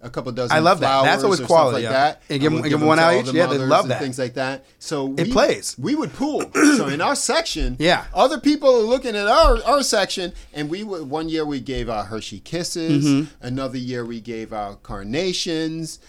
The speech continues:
Speaker 1: You know, we ain't doing roses. I mean, roses
Speaker 2: Roses are
Speaker 1: on Mother's
Speaker 2: ridiculous.
Speaker 1: Day is, like,
Speaker 2: It's ri-,
Speaker 1: ridiculous, like
Speaker 2: yeah.
Speaker 1: Valentine's Day.
Speaker 2: Ridiculous.
Speaker 1: But the carnation plays.
Speaker 2: Yeah.
Speaker 1: Because, you know, roses are, you know, for personal, you know,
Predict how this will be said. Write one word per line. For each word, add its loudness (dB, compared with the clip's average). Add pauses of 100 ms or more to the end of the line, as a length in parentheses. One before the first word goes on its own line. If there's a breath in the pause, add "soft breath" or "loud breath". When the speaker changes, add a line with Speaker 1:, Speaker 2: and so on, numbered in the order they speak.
(240 soft breath)
Speaker 1:
You -10
know, -6
we -8
ain't -8
doing -10
roses. -6
I -10
mean, -12
roses 0
Speaker 2:
Roses 4
are -2
Speaker 1:
on -6
Mother's 0
Speaker 2:
ridiculous. 2
Speaker 1:
Day -6
is, -10
like, -6
Speaker 2:
It's 0
ri-, 2
Speaker 1:
ridiculous, -4
like -4
Speaker 2:
yeah. -2
Speaker 1:
Valentine's -4
Day. -6
Speaker 2:
Ridiculous. 0 (200)
Speaker 1:
But -8
the -2
carnation -2
plays. -2
Speaker 2:
Yeah. 2 (140)
Speaker 1:
Because, -8 (100)
you -8
know, -12
roses -6
are, -6
you -12
know, -18
for -20
personal, -18 (400)
you -20
know, -20